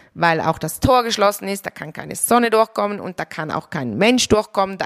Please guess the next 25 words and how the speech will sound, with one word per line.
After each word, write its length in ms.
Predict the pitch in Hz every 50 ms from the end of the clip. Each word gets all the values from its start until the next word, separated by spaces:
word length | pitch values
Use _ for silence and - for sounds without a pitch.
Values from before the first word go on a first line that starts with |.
| - -
ist 220 | - 180 - -
jetzt 220 | 165 - - -
einfach 360 | - 151 160 160 - - - -
mal 300 | 147 131 131 127 76 - -
schottendicht. 1500 | - - - - 175 180 185 - _ _ - 165 170 170 170 170 - _ _ 139 135 123 113 - - - - _ - - _ _ _ _ _ _ - - - - - - - -
Das 160 | - 208 -
heißt, 460 | 240 262 262 277 294 302 - - - - _ _ _ _ _ _ _ _
der 100 | - 196
ganze 340 | - 214 220 247 240 - 220
Verkehr, 760 | - - 160 - _ _ - - 254 247 240 240 240 240 240
die 100 | 202 190
ganzen 480 | 160 175 156 160 165 - - 165 170 170
Leute, 760 | 180 190 202 202 208 208 208 208 208 - 214 202 202 196 - -
die 100 | 175 -
ganze 360 | - 156 165 156 - - -
Energie, 840 | - - 151 151 147 139 147 143 - - 214 233 233 240 240 247 240 - - - - - - _ -
die 240 | 220 226 233 226 - - _ _ _ _
versucht 600 | - - 196 180 - - 254 277 302 - - - _
dann 240 | - 143 147 185 220
natürlich 680 | 240 247 247 - - - 202 202 202 208 226 208 - -
über 220 | 208 190 160 185
die 140 | - 180 - - -
anderen 440 | 202 247 285 302 285 240 202 165 160
Stadttore 1000 | - - - - 147 147 - - - - - - 151 147 147 143 143 147 147 - _ _ _ _ _ _ _ _
in 360 | 208 208 202 196 190 190 190